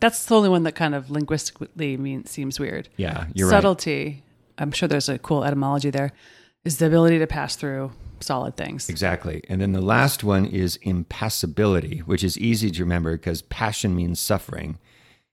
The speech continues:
Speaker 2: Impassibility is that your glorified body will not suffer anymore.
Speaker 1: And it's impassibility.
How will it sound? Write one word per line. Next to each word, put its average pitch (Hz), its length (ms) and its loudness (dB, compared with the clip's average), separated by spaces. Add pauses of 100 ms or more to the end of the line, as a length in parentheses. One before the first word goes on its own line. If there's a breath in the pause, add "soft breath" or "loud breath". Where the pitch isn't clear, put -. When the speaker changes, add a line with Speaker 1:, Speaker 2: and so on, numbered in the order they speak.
(180)
Speaker 2:
Impassibility 95 960 2
is 85 140 -2
that 92 120 0
your 90 120 0
glorified 98 580 4
body 85 320 2
will 87 260 0
not 82 260 -2
suffer - 480 -2
anymore. 80 560 -4 (760)
Speaker 1:
And 180 100 2
it's - 180 -2 (160)
impassibility. 151 1800 -2